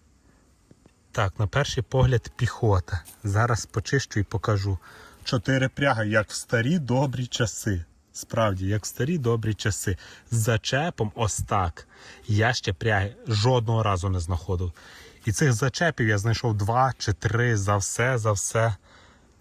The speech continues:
І скажу вам так, що пряг я понад сотню знайшов,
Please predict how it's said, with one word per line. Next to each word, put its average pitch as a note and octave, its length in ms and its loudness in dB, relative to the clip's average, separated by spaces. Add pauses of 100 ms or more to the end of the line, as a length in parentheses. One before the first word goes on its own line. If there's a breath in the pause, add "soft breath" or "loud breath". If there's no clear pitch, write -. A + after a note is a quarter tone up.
(1300)
І A#2 380 0
скажу A#2+ 380 0
вам A#2+ 180 2
так, - 480 0 (1000 loud breath)
що A2+ 360 2
пряг B2 400 0
я G#2+ 100 2
понад A2 320 2
сотню G#2 400 0
знайшов, F2+ 500 -2